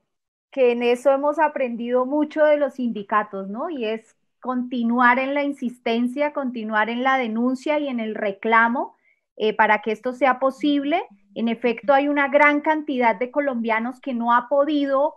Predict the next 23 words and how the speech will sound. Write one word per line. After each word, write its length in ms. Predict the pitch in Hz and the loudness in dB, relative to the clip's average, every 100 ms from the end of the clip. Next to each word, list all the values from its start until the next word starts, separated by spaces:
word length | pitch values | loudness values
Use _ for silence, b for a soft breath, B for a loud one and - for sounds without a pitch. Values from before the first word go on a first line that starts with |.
| - | -6
cuidarse, 840 | 277 240 226 247 262 - 254 226 226 | -4 0 4 4 4 -2 -8 -8 -6
¿no? 240 | 233 285 | -6 -4
Guardar 560 | 277 233 214 185 247 247 | -2 -2 -2 2 2 2
una 240 | 269 285 | -4 -4
cuarentena 580 | 302 277 254 208 220 220 | -2 -2 -4 -6 -6 -8
efectiva, 560 | 247 254 247 240 240 254 | -6 -6 -6 -8 -4 -4
y 40 | |
por 200 | 254 214 | -4 -2
eso 240 | 202 208 | -4 -4
las 240 | 240 254 254 | -6 -6 -4
cifras 420 | 254 247 247 247 | -6 -4 -8 -8
también 360 | 262 226 202 202 | -8 -6 -6 -6
que 100 | 233 | -6
hoy 120 | 240 | -6
encontramos, 640 | 240 233 202 208 208 240 | -6 -8 -2 0 0 -4
que 80 | - | -10
incluso 320 | 208 202 196 | -10 -8 -4
hay 120 | 226 | -4
un 100 | 240 | -4
subregistro 720 | 247 269 247 190 220 233 - 233 | -6 -8 -8 -8 -6 -8 -8 -8
muy 220 | 240 247 | -6 -6
importante, 680 | 247 202 196 220 214 208 190 | -6 -6 0 0 0 -8 -10
¿no? 220 | 220 | -8